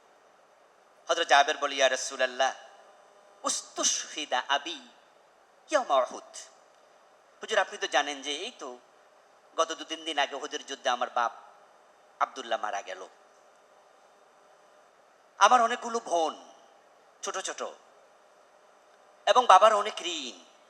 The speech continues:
তা আমার টেনশন যে আমার বাবা এত ঋণ রেখে গেল,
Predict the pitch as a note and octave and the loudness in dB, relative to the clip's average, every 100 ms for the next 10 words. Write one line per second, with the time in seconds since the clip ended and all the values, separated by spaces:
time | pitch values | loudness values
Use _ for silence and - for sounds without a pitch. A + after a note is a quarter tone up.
0 | _ _ _ _ _ _ _ _ _ _ | _ _ _ _ _ _ _ _ _ _
1 | _ _ _ F#3+ G3 A3+ G#3+ G3+ - F3 | _ _ _ 6 8 6 4 2 4 4
2 | A#2+ - D3+ C#3+ D#3 - C#3+ C#3+ C#3 - | 2 -2 2 4 4 6 4 6 2 0
3 | C#3+ D#3 D3+ C#3+ C#3+ C3 C3 | -8 -8 -6 -6 -4 -4 -4